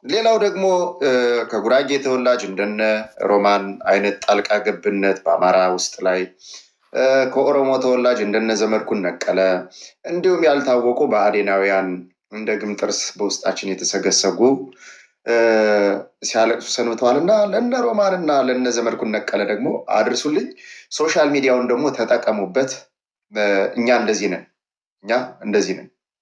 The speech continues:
ያ እንደዚህ ነን እኛ። ያ የሰውን ስታከብር ያንተን፣ ያንተን ታስከብራለህ። እኔ የማውቀው ይሄ ነው እንጂ በነ ጨለለ በነ ምናምን፣ እ፣ አናቅም። ሚዲያውን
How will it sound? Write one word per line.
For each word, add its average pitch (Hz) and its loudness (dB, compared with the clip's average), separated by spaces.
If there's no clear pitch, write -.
ያ 90 0
እንደዚህ 107 2
ነን 87 0
እኛ። 82 -6
ያ 107 2
የሰውን 123 0
ስታከብር 135 -2
ያንተን፣ 107 -2
ያንተን 113 -2
ታስከብራለህ። - -6
እኔ 107 -6
የማውቀው 107 0
ይሄ 90 -2
ነው 80 -10
እንጂ 113 -8
በነ 107 -2
ጨለለ 104 0
በነ 110 -6
ምናምን፣ 104 0
እ፣ 92 -6
አናቅም። 107 0
ሚዲያውን 117 -2